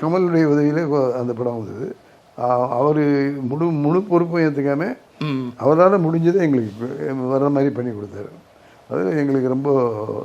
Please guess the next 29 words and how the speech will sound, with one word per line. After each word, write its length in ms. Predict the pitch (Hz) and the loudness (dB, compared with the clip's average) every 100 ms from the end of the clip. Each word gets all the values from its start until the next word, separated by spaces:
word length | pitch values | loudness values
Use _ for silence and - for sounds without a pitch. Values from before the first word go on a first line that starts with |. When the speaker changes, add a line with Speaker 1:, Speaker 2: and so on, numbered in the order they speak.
| 107 | -6
Speaker 1:
சந்தோஷம். 580 | 131 143 135 123 156 226 - - - - | -4 -2 -2 -2 -4 -6 -20 -20 -14 -8
எங்க 200 | 127 131 | -2 2
யூனிட் 360 | 143 170 170 | 2 2 -2
இன்னைக்கு 340 | 156 143 127 120 113 | -2 -2 -2 -8 -8
கஷ்டம் 300 | 139 131 151 | -8 -4 -2
இல்லாம 340 | 143 143 147 156 - - - - | 0 0 -2 -4 -10 -20 -20 -10
உணவு, 520 | 123 139 143 165 135 | -4 -2 0 -2 -4
உடை, 280 | 131 139 139 151 | -2 -2 -2 -2
இருப்பிடம்ங்கிற 600 | 131 123 135 131 127 127 | -2 -2 -4 -2 -2 -2
மாதிரி 340 | 131 147 147 143 - - | -2 -2 -6 -10 -18 -4
மகிழ்ச்சியா 400 | 120 147 147 160 | 0 0 0 0
இருக்காங்கன்னா, 560 | 139 123 127 123 135 196 - - - | 0 0 -2 -2 -2 -6 -10 -18 -6
இந்த 160 | 127 | 0
ரெண்டு 240 | 127 131 139 | 0 2 2
பேரும் 340 | 139 139 170 - - - 117 | 2 0 -4 -10 -20 -6 0
ஏவிஎம் 500 | 147 151 151 143 131 | 0 2 0 0 -2
செஞ்ச 440 | 127 123 120 120 110 - - | -2 -2 -2 -4 -6 -18 -10
உதவிகள் 500 | 127 131 156 147 135 | -2 2 4 4 2
தான் 120 | 135 160 | 0 -2
அதுக்கு 280 | 127 117 117 | -2 -4 -6
காரணம். 320 | 120 123 127 - - - - 113 | -6 -6 -10 -12 -20 -20 -12 -2
இந்த 160 | 131 | 2
விஷயத்தை 440 | 131 135 160 156 147 | 2 2 -2 -2 -2
நான் 140 | 131 | -2
இங்க 180 | 127 120 | -2 -4
ஏன் 400 | 120 139 143 156 | -2 0 0 -2
இவ்வளவு 260 | 131 127 | -2 -2
அழுத்தி 460 | 120 131 151 151 - | 0 -2 -6 -10 -8
சொல்றேன்னா, 360 | 117 117 131 | -6 -6 -6